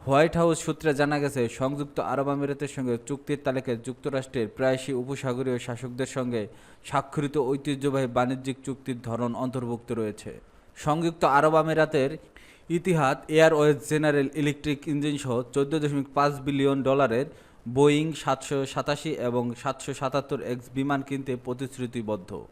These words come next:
এক্সন মোবাইল, অক্সিডেন্টাল পেট্রোলিয়াম এবং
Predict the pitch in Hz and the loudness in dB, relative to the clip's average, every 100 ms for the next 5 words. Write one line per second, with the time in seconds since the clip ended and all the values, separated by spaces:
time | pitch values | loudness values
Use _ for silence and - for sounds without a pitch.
0 | _ - _ - 156 156 - 190 180 170 | _ -20 _ -2 -2 0 0 2 2 4
1 | 156 131 160 - - 131 147 - 165 151 | 6 6 4 -4 -6 -2 -2 -2 -2 0
2 | 160 156 160 156 156 143 143 165 156 139 | -2 0 -2 0 0 0 0 0 4 4
3 | 139 - 143 143 143 | 2 -2 2 4 2